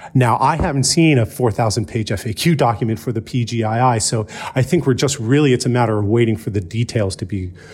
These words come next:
finalized and put out there. But I think it's a great step in the right direction that credible alternatives are being put on the table. And this isn't to say the Belt and Road won't still be a major factor,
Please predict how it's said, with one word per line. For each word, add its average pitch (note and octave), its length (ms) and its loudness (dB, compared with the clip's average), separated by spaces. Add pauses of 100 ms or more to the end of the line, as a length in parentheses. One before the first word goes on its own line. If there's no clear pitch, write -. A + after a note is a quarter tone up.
(140)
finalized C#3 580 2
and A2 100 0
put A2+ 160 -2
out A#2 220 2
there. G2+ 160 -2
But G#2+ 340 -4
I A2 240 0
think C#3 320 0
it's - 160 0
a A2 80 -2 (520)
great C#3 300 0
step - 260 0
in A#2 60 2
the A2 80 2
right A2 240 2
direction G#2 720 -2 (380)
that G2+ 420 0 (200)
credible B2 360 2
alternatives A2 500 0
are A2 80 -2
being A#2+ 240 0
put A#2+ 220 -4
on G#2+ 100 0
the G2+ 60 0
table. C3 340 0
And C3+ 140 4
this - 160 4
isn't C3 260 2
to - 100 -4
say C3+ 180 2
the A2 80 0
Belt A2+ 260 0
and A2 100 0
Road A2 300 0
won't B2+ 240 2
still A2+ 220 0
be A#2 200 -2
a G#2+ 60 2
major G#2+ 320 0
factor, B2+ 580 -2